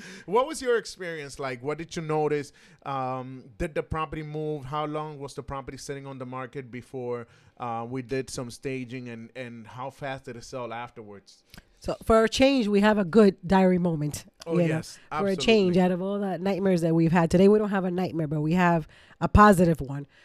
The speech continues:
Speaker 2: Um, you know, I had a very nice listing in an area in Weston, which is one of the, a good, a city here that we have, um, in South Florida, um, that moves a lot. It has a lot of movement. There's a lot of people moving
Speaker 1: Yes.
Speaker 2: there.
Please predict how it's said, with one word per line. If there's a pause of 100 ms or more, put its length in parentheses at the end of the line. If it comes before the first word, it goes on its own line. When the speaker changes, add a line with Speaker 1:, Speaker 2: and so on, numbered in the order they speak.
(160)
Speaker 2:
Um,
you
know,
I
had
a
very
nice
listing (340)
in
an
area (120)
in
Weston, (100)
which
is
one
of
the,
a
good,
a
city
here
that
we
have, (380)
um, (140)
in
South
Florida, (400)
um,
that
moves
a
lot.
It
has
a
lot
of
movement.
There's
a
lot
of
people
moving
Speaker 1:
Yes.
Speaker 2:
there.